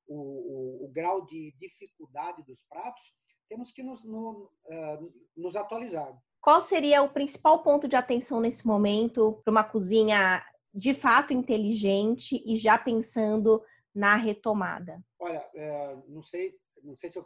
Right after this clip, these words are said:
Speaker 1: se eu posso falar justamente o que eu penso, mas eu acho que o governo, mais do que fazer alguma legislação em relação ao convívio das pessoas no salão, ele devia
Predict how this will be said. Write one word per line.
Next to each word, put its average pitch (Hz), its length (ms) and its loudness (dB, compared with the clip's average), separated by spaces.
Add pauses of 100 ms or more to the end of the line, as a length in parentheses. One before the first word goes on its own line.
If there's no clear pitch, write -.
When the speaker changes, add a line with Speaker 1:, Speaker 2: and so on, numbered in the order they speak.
(120)
Speaker 1:
se - 100 -16
eu 175 60 -12
posso 170 220 -12
falar 160 160 -10
justamente 160 480 -12
o - 40 -20
que - 80 -12
eu 156 80 -6
penso, 185 380 -10
mas 160 200 -10
eu 175 120 -6
acho 185 200 -12
que 202 260 -10 (360)
o 151 60 -20
governo, 208 420 -12
mais 220 280 -14
do 190 200 -10
que 175 380 -6 (540)
fazer 165 280 -6
alguma 185 300 -8
legislação 180 960 -10
em 139 100 -18
relação 156 640 -14
ao 151 180 -8
convívio 165 600 -12
das 170 220 -12
pessoas 151 400 -16
no 135 100 -20
salão, 139 460 -14 (600)
ele 151 140 -12
devia 170 260 -8